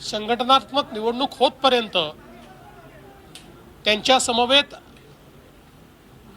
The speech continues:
श्री रवीजी चव्हाण यांना कार्याध्यक्ष म्हणून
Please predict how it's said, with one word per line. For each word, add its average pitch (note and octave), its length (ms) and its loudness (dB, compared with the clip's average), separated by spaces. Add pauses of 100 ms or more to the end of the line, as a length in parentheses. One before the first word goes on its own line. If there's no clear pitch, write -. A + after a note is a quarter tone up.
(580)
श्री B3 480 0 (1000)
रवीजी A3+ 440 2
चव्हाण A#3+ 400 2
यांना B3 420 4 (3000)
कार्याध्यक्ष B3 560 2
म्हणून C4+ 280 2